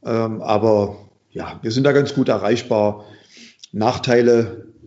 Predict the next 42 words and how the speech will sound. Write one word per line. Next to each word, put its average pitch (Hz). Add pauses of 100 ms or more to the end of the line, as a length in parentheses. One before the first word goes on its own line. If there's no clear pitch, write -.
(120)
es 110
ist 120
natürlich 117
der 104
Nachteil 113
der, 107
dass 117
du 110
zu 127
uns 127
kommen 127
musst. 135 (480)
Äh, 113
und 110
wenn 110
du 117
jetzt 110
deinen 107
Führerschein, 110 (500)
äh, 107 (220)
absolvierst, 117
dass 107
du 107
dann 104
eben 107
halt 104
auch 107
sieben 110
Tage 113 (340)
dir 110
letztendlich 107
Urlaub 107
nehmen 101
musst 107
oder 98
frei 98
nehmen 101
musst 104
und -
damit 98
in 98
Vollzeit 113